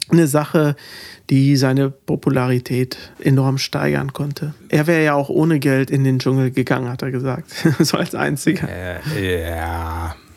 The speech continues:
Speaker 2: Wir, wir machen unsere Arbeit ja alle, ohne dass wir Geld brauchen.
Speaker 1: Nee, aber danach kriegst du halt, äh, mehr wahrscheinlich, ne? Also, es ist eine, wie eine
Speaker 2: Ja.
Speaker 1: Promomaßnahme oder so.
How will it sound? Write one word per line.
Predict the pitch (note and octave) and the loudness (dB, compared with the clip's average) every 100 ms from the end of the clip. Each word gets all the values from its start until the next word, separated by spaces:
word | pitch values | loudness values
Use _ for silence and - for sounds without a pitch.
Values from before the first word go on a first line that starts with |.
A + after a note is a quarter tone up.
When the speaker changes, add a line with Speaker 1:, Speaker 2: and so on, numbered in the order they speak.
| - | -8
Speaker 2:
Wir, | B2+ A2+ | -6 -2
wir | A#2+ | 0
machen | B2 A2+ | 0 -2
unsere | A#2 G#2 F#2+ | -2 -2 -2
Arbeit | F#2 G2 F#2+ | -2 -2 -2
ja | G2 - | -4 -6
alle, | G2 | -6
ohne | - F#2+ | -4 -4
dass | F#2 F2 F#2 | -6 -6 -8
wir | |
Geld | F#2 F2+ F#2+ | -6 -6 -8
brauchen. | - - - - - - - - - - - - - - - | -6 -8 -8 -16 -20 -20 -20 -20 -18 -20 -14 -14 -10 -12 0
Speaker 1:
Nee, | G#3+ A3+ | 2 4
aber | D3 | 2
danach | C#3+ C#3+ G3 - | 0 0 -2 -4
kriegst | - A#3+ - | -6 -6 0
du | F#3 | 0
halt, | C#3+ - | 0 -2
äh, | - C#3+ C#3+ | -2 0 0
mehr | C#3+ C#3+ C#3 C#3+ | 2 2 2 0
wahrscheinlich, | C#3 - D3+ D3+ D3+ | -2 -2 -2 -4 -4
ne? | F#3+ G#3 | -6 -8
Also, | A3+ F#3+ F3+ E3+ - _ - _ - - | -10 -10 -10 -16 -16 _ -20 _ -20 -4
es | - | -2
ist | D3+ | 2
eine, | E3+ | 4
wie | E3 | 4
eine | E3+ | 2
Speaker 2:
Ja. | - | 0
Speaker 1:
Promomaßnahme | F3+ A3+ E3+ C#3+ C#3+ C#3 - - B2+ C3 - | 0 2 2 2 0 0 -2 0 0 0 -2
oder | - D#3+ | -4 -6
so. | E3 | -8